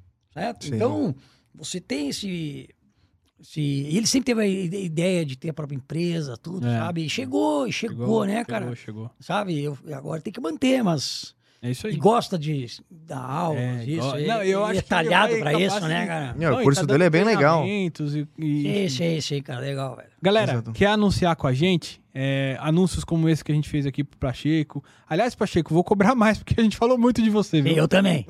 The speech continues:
Speaker 3: É. <laughs> Quer ter anúncios como esse?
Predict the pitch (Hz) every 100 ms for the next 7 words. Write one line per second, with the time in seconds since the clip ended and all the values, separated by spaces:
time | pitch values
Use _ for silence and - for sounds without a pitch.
0 | 135 175 160 - 165 - 175 170 147 -
1 | - 127 196 208 214 208 196 185 - -
2 | 165 190 202 -